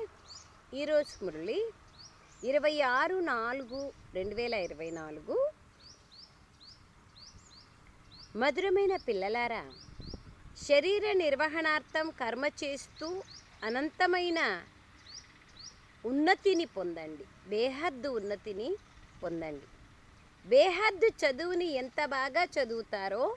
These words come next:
అంతగా ఉన్నతి అవుతారు. శరీర నిర్వహణార్థం కర్మ చేయండి, కానీ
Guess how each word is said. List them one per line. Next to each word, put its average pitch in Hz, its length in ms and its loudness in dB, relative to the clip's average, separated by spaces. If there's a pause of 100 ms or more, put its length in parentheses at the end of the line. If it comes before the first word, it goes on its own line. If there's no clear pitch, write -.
(600)
అంతగా 359 600 4 (100)
ఉన్నతి 262 460 -4
అవుతారు. 160 460 -6 (720)
శరీర 233 480 0 (120)
నిర్వహణార్థం 226 840 -4 (120)
కర్మ 190 240 -4 (140)
చేయండి, 311 500 -2 (1600)
కానీ 196 340 -2